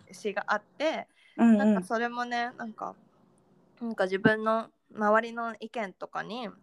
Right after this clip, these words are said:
Speaker 1: なんか左右されないで、なんか自分の二本の足で立って、
Speaker 2: うん。
Speaker 1: なんか寄りかかるとすればそれは椅子の背もたれだけっていう、なんか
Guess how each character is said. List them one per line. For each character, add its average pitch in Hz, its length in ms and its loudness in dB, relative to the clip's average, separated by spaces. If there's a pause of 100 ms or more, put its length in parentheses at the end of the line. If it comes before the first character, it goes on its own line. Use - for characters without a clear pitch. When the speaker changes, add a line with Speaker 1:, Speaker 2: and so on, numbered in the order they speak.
(160)
Speaker 1:
な 196 80 -10
ん - 20 -14
か 185 120 -10
左 220 140 2
右 196 120 2
さ 185 140 -4
れ 180 120 -6
な 208 180 -4
い 185 100 -10
で、 185 280 -6 (380)
な 220 60 -12
ん - 20 -14
か 196 80 2
自 190 160 -2
分 208 260 0
の 214 260 0 (280)
二 220 140 -4
本 196 240 -2
の 180 100 -2
足 190 220 -8
で 190 60 -2
立 185 180 -4
っ 180 80 -2 (100)
て、 190 240 -2 (500)
Speaker 2:
う 220 60 2
ん。 - 40 8
Speaker 1:
な 233 40 10
ん 226 40 10
か 208 40 6
寄 208 120 2
り 214 120 2
か 233 120 6
か 269 120 2
る 247 100 0
と 208 120 -8
す 214 100 -14
れ 208 100 -2
ば 190 120 -6
そ 190 120 -8
れ 190 60 -4
は 185 160 -4
椅 185 60 -8
子 - 140 -16
の 185 100 -10
背 190 140 -12
も 180 140 -12
た 165 140 -6
れ 160 100 -6
だ 151 120 -8
け - 160 -14
っ - 60 -14 (120)
て 151 100 -10
い 143 120 -10
う、 143 180 -12 (1160)
な 185 140 -6
ん 170 40 -12
か 165 180 2